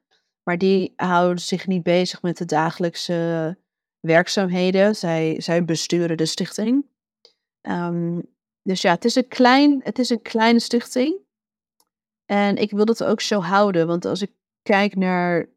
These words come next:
de grotere mensenrechtenorganisaties, waar honderden, honderden mensen werken in allerlei landen, dan, ehm,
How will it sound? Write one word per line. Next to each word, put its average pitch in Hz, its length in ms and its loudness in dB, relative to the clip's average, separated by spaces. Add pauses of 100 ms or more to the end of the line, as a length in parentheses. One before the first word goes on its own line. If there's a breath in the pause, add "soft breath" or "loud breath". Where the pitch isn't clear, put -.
(100)
de 180 120 -8
grotere 196 560 -2
mensenrechtenorganisaties, 180 1800 -4 (320)
waar 180 300 -2
honderden, 185 800 0 (1000)
honderden 170 420 -2
mensen 156 340 -2
werken 175 520 -2 (160)
in 180 180 -4
allerlei 170 340 0
landen, 185 560 0 (680)
dan, 180 320 -2
ehm, 170 600 -2